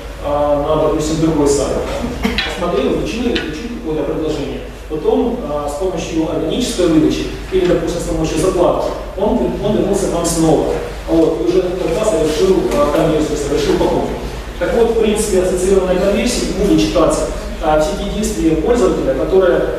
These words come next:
а, с помощью которых он приходил к вам на сайт, то есть с помощью, там, органики, с помощью контекстной рекламы, а не только, э, по последнему взаимодействию, то есть с того последнего источника, а, с которого была совершена покупка.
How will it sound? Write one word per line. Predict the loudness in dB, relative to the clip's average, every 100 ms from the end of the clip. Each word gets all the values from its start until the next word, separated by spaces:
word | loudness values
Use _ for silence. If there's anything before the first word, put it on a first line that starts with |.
| -6 -4
а, | 0 2 2 2 0
с | 0
помощью | 0 2 2
которых | 4 4 4
он | 2 0
приходил | 0 4 4
к | 2
вам | 0
на | -2
сайт, | 0 -2
то | -2 -6 -8
есть | -6
с |
помощью, | -4 -2 -2 -4
там, | -6 -6 -8 -8 -4
органики, | 0 0 0 -4
с | -8 -10
помощью | -10 -10
контекстной | -8 -6 -6 -6 -6
рекламы, | -4 -2 -2 -4 -8 -12 -12 -6
а | -4
не |
только, | 0 0 0 -2 -2 -6 -2
э, | 0 0 -2 -2 -2 -2
по |
последнему | 0 2 2 2 0
взаимодействию, | 0 0 0 0 -2 -4 -6
то | -6
есть | -6
с | -8 -10 -2
того | 2 2
последнего | 2 2 2 2
источника, | 2 2 2 2 -2 -2 -6 -8 -10 -8 -6
а, | -4
с | -4
которого | -2 0 2 2
была | 2 2
совершена | 2 -2 -2
покупка. | -2 -2 -2 -4 -6 -8